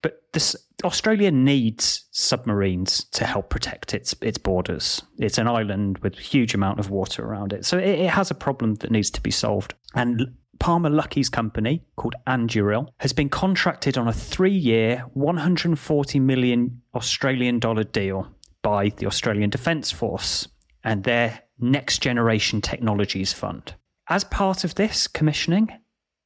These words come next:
the company must deliver three operational prototype underwater drones capable of carrying sensors and weapons over great distances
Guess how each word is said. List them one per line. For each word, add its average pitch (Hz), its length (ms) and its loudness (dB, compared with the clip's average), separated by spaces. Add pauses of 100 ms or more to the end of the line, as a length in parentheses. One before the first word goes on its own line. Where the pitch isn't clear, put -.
(180)
the 139 100 -2
company 156 460 2
must 151 220 0
deliver 131 260 0
three 185 580 2
operational 147 600 0
prototype 156 840 -2
underwater 135 600 2
drones 98 600 0 (140)
capable 127 560 -2
of 113 100 -4
carrying 113 360 2
sensors 175 760 0
and 120 180 0
weapons 113 600 0
over 107 180 0
great 123 420 0
distances - 760 0